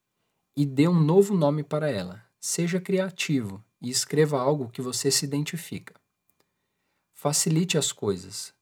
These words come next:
Mantenha o app à vista no seu celular ou notebook, para que você tenha um estímulo visual claro,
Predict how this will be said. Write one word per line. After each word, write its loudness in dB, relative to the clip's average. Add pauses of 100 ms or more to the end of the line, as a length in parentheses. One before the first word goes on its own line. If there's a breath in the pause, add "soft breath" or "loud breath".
(140)
Mantenha -2
o 2
app -2 (120)
à 2
vista 0
no -8
seu -2
celular -4 (160)
ou 0
notebook, -6 (540)
para 0
que -16
você -4
tenha -4
um -2
estímulo 0
visual 0
claro, -4